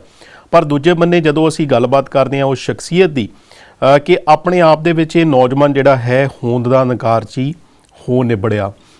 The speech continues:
ਪਰ ਉਸ ਦਿਨ ਜਿਹੜਾ ਹੈ ਬਹੁਤਿਆਂ ਨੇ ਆਪਾਂ ਕਹਿ ਲਈਏ ਕਿ ਬੜਾ, ਅ, ਦੁੱਖ ਮਨਾਇਆ ਜਦੋਂ ਇਹ ਦੀਪ ਤੇ ਬੁੱਝ ਗਿਆ। ਪਰ ਉਹਦੇ ਕਹੇ ਹੋਏ ਬੋਲ, ਉਹਦੇ ਵੱਲੋਂ ਲਗਾਈ ਗਈ ਨੌਜਵਾਨਾਂ ਨੂੰ ਇੱਕ ਚਿਣਗ ਜਿਹੜੀ ਹੈ, ਕਿਵੇਂ ਸੰਘਰਸ਼ ਕਰਨਾ ਹੈ, ਕਿਸ ਤਰੀਕੇ ਦੇ ਨਾਲ,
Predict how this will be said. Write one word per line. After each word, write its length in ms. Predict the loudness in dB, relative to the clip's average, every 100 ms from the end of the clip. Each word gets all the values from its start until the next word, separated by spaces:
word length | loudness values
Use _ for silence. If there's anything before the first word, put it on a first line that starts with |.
| _
ਪਰ 120 | 0 0
ਉਸ 340 | 2 0 2
ਦਿਨ 180 | 0 2
ਜਿਹੜਾ 240 | 4 4
ਹੈ 160 | 2 0
ਬਹੁਤਿਆਂ 460 | 0 -2 0 -2
ਨੇ 80 | 0
ਆਪਾਂ 240 | -2 -2 -4
ਕਹਿ 180 | -2
ਲਈਏ 200 | -2 -4
ਕਿ 160 | -4 -4
ਬੜਾ, 380 | -4 0 0 0 -6 _ -20 _ 0 2
ਅ, 40 |
ਦੁੱਖ 360 | 2 0 0 0
ਮਨਾਇਆ 380 | 0 2 2 2
ਜਦੋਂ 340 | 0 -2 0
ਇਹ 100 | -2
ਦੀਪ 400 | -2 -4 -2 -4
ਤੇ 160 | -4 -4
ਬੁੱਝ 260 | -4 -4
ਗਿਆ। 260 | -2 -2 -2 -6 _ _ _
ਪਰ 160 | 2
ਉਹਦੇ 280 | 2 2 2
ਕਹੇ 380 | 2 0 2 0 2
ਹੋਏ 180 | 0 0
ਬੋਲ, 540 | -2 -2 0 0 -2
ਉਹਦੇ 280 | -4 -2 -2
ਵੱਲੋਂ 320 | 0 -2 -2
ਲਗਾਈ 380 | -2 -2 -2 -2
ਗਈ 200 | -2 -2
ਨੌਜਵਾਨਾਂ 580 | -2 -2 -2 -2 -2 -2
ਨੂੰ 160 | -4 -4
ਇੱਕ 360 | -6 -4 -8 -8 -18 -20 _
ਚਿਣਗ 240 | -2 0 0
ਜਿਹੜੀ 380 | 0 2 2 0
ਹੈ, 160 | -2 -4 _ _ _ -2
ਕਿਵੇਂ 280 | 0 2 2
ਸੰਘਰਸ਼ 440 | 2 0 0 -2
ਕਰਨਾ 340 | -4 0 0
ਹੈ, 180 | 0 0
ਕਿਸ 240 | -2 -4 -4
ਤਰੀਕੇ 380 | -6 -4 -2
ਦੇ 120 | 0 0
ਨਾਲ, 240 | 0 -2